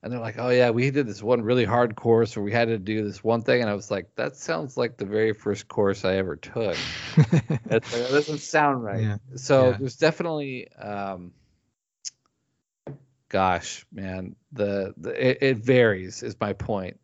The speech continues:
Speaker 1: Uh, so it really <laughs> depends on where you go.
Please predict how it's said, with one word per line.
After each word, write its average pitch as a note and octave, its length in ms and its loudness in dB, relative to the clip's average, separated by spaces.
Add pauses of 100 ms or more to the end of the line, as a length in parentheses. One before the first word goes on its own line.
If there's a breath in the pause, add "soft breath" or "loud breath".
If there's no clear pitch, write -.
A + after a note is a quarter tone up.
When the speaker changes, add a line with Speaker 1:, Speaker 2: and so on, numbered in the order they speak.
(120)
Speaker 1:
Uh, G#2+ 240 -4
so B2+ 240 4
it B2 220 2
really D#3 240 6
<laughs> - 120 -8
depends E3 320 2
on B2 360 2
where A#2+ 200 6
you B2+ 200 4
go. A2 500 2